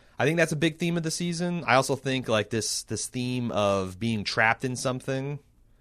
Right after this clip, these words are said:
Like, multiple, three different times in this episode, someone expressed, "You should get out of this." And it's like, "I can't, I'm already in."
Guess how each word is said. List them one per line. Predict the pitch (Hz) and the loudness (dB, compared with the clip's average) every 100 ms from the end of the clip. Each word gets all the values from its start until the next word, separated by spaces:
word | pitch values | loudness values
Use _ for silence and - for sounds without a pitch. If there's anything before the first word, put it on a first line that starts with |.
| _ _ | _ _
Like, | 117 113 | -4 -4
multiple, | - 131 180 214 123 120 | -2 4 4 4 -2 -6
three | 170 220 | 2 4
different | 220 190 | 4 2
times | - 175 165 135 | 4 4 4 2
in | 117 | -2
this | 107 | 0
episode, | 123 107 - 95 90 | 0 -2 -2 -2 -2
someone | - 110 104 95 | 0 0 0 -4
expressed, | - - 113 98 87 - - - _ _ _ _ _ _ _ - | -6 -6 0 2 2 0 -4 -14 _ _ _ _ _ _ _ -8
"You | 104 135 | -2 0
should | 160 | 0
get | 147 160 | 2 6
out | 202 | 6
of | 165 | 4
this." | 95 82 76 - | 2 0 0 -4
And | 98 | -4
it's | 92 | -4
like, | 92 | 0
"I | 92 | 0
can't, | - 147 135 | 0 0 0
I'm | 98 104 | 0 2
already | 110 101 98 | 2 2 0
in." | 127 92 58 50 | 0 -2 -4 -12